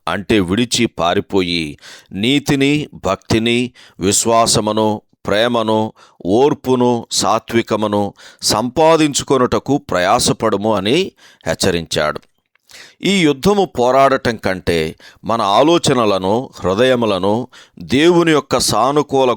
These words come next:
గుణలక్షణాలతో నింపుకొని, మన ప్రభు అయిన యేసుతోనూ, ఆయన మన కోసం ఏమై ఉన్నాడో వాటన్నిటితోనూ నింపుకుందాము. సహోదరుడు ఎల్ఎం గ్రాంట్, శుభములతో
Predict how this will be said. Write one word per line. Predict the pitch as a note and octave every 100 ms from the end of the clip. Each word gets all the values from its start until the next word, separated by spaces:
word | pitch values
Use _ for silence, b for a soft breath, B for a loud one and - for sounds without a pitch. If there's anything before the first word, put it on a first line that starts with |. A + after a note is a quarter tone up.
| F2
గుణలక్షణాలతో | G#2 C3 C3+ - D3 D3 D3+ D#3 E3+ D#3+
నింపుకొని, | B2+ A2 - F#2 E2+ D#2 B B B -
మన | B2
ప్రభు | C3+ C#3 D3+ C#3+
అయిన | F#3 F#3+ F3
యేసుతోనూ, | B2+ G#2+ G#2+ A#2 G#2+ G2+ G2 F#2+ - B B -
ఆయన | A#2+ D#3+ E3
మన | D3 C#3
కోసం | C#3 D#3+ D#3+ E3
ఏమై | C3+ A#2+ C#3 C3+ B2+
ఉన్నాడో | A#2 A2+ G#2+ G#2+
వాటన్నిటితోనూ | F#2+ F2+ F2+ F#2 C3 D#3 - A#2+ G#2 F#2+ F2 b b b -
నింపుకుందాము. | F#2+ G#2 B2+ A#2+ G2 D2+ D2 - - _ _ - -
సహోదరుడు | F#2+ F#2+ C3 D3 B2+ G#2 E2+ F2 F2+ b b -
ఎల్ఎం | A2+ C3+ D3+ - A2 G#2+ G2 E2+
గ్రాంట్, | F2 G2 C3 - - b b -
శుభములతో | - C3 C3 C#3+ C#3 A#2+ - F#2+ F#2+ F#2